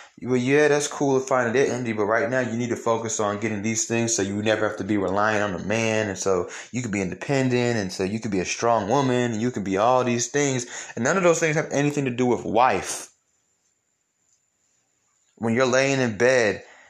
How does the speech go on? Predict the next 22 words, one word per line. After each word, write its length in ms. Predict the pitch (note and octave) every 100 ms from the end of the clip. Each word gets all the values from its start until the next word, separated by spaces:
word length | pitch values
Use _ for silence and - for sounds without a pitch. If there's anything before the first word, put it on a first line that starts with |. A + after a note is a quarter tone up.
| _ _ -
when 140 | G#2+
things 340 | G2 C3+ C3+ B2+
just 160 | B2+
happen 360 | A#2+ B2 B2+ A#2+
at 160 | A2 F#2+
work, 360 | A#2+ A#2 - - A3+ -
those 360 | F2+ B2 C#3+
things 280 | - C#3 C3+
don't 260 | B2 B2 A2
do 160 | B2+
anything 520 | A#2+ B2 B2 B2+ B2+ G#2+
for 340 | - C3 C#3
you. 240 | A#2+ F#2+ - _ _ _ _ _ _ _ _ _ _ _ _ _ _ _ -
You 120 | C3
don't 220 | C#3+ C3+
need 160 | C#3 C#3+
a 60 |
strong 680 | C3 - C#3 C#3 C#3 C3+ B2
woman 260 | C#3+ C#3+ C3
in 100 | B2
that 200 | A#2+ -
situation. 760 | C3 C3 A#2+ C#3 C3 G#2 F2